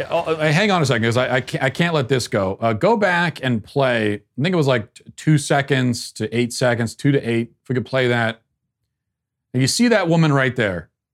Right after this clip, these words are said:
I don't know who that is. She's trying to read her phone. She, she's trying to read her phone surreptitiously,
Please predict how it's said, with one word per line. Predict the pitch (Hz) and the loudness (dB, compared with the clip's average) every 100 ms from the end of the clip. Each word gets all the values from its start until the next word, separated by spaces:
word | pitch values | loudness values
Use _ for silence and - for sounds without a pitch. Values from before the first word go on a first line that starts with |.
| - | -2
I | |
don't | 180 | 0
know | 151 | 4
who | 151 | 4
that | 127 110 | 2 0
is. | 82 - - _ _ _ _ _ _ _ _ _ _ _ _ | -4 -10 -20 _ _ _ _ _ _ _ _ _ _ _ _
She's | - 131 | -6 -6
trying | - 202 | 0 2
to | 196 | 4
read | 143 165 165 | 4 4 4
her | 139 | 2
phone. | - - 139 101 76 _ - | -2 -2 0 -2 -6 _ -6
She, | 147 | -6
she's | 151 156 - | -2 -4 0
trying | 190 202 | 0 2
to | 160 | 2
read | 135 175 | 2 2
her | 160 | 0
phone | 139 156 139 120 110 - _ _ _ | 0 0 0 2 0 -4 _ _ _
surreptitiously, | - - 175 165 - 160 151 131 107 90 85 | -8 0 2 0 -2 0 0 -2 -4 -6 -8